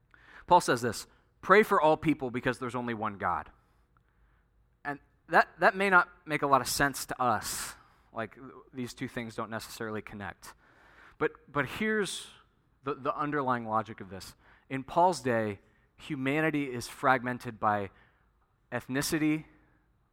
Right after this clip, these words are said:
by occupation, by national boundaries, and by religion, which is certainly true in our day as well.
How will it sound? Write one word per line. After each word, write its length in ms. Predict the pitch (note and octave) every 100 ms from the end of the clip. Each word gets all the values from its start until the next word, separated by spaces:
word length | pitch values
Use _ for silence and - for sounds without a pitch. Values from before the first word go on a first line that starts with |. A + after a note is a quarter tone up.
| -
by 160 | A#2
occupation, 840 | G#2+ A#2 - - C#3 C3 - B2+ A#2 _ _ _ _ _ _
by 140 | A2
national 460 | A2 A#2+ A#2+ C#3+ A#2
boundaries, 800 | G#2+ A2 A#2 A2+ A#2 A2+ - - _ _ _ _ _
and 220 | C3 D3
by 80 | C#3
religion, 500 | B2+ A#2 A2+ G2+ G#2
which 140 | A2
is 80 | C#3
certainly 340 | - F#3+ F#3+ D#3+
true 200 | - C#3+
in 80 |
our 200 | B2 C3
day 200 | C3 A#2+
as 120 | G#2+ G2+
well. 340 | G#2+ F#2+ F2+